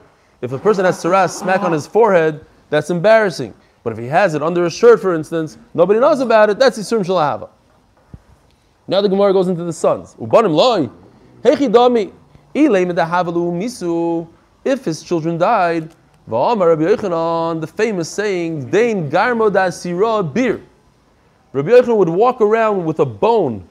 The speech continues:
of his tenth child that died. He had ten boys that were nifter. All his boys died, but he was left with girls. His tenth one, he'd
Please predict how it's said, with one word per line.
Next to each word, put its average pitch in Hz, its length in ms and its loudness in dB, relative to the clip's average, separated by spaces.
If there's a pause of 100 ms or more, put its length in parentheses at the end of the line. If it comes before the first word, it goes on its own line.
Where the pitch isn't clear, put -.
(160)
of 131 240 -8
his 127 220 -10 (100)
tenth 226 460 -4
child 208 380 0
that 170 160 0
died. 143 340 0
He 175 60 -2
had 170 180 -2
ten 220 320 -2
boys 202 300 2
that 175 80 2
were 165 80 -2
nifter. 220 480 -4 (420)
All 262 260 6
his 208 140 2
boys 196 320 2
died, 196 400 0
but 170 100 -4
he 180 40 -2
was 156 120 -4
left 226 240 -2
with 175 160 -4
girls. 170 460 0 (760)
His 139 160 -6
tenth 240 260 2
one, 247 240 2
he'd 208 160 2